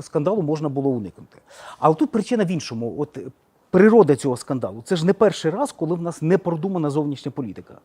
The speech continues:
От, скажімо, з Угорщиною ми ж не допрацьовуємо реально.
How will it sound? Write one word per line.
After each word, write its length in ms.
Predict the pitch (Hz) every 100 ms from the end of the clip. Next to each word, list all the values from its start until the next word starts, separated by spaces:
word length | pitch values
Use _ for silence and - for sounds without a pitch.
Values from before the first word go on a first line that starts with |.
| _ -
От, 80 | 120
скажімо, 380 | 151 151 147 - - 135
з 120 | 131
Угорщиною 540 | 170 156 117 127 117
ми 120 | 139
ж 100 | 143
не 60 | 160
допрацьовуємо 680 | 160 185 196 175 113 98 101
реально. 360 | 120 95 85